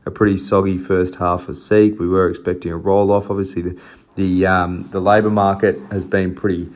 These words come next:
uh, strong. Um, that means there's not a great deal of turnover out there,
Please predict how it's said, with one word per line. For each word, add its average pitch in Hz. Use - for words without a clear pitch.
uh, 95
strong. 135
Um, 98
that 101
means 98
there's 87
not 87
a 85
great 85
deal -
of -
turnover 98
out 95
there, 95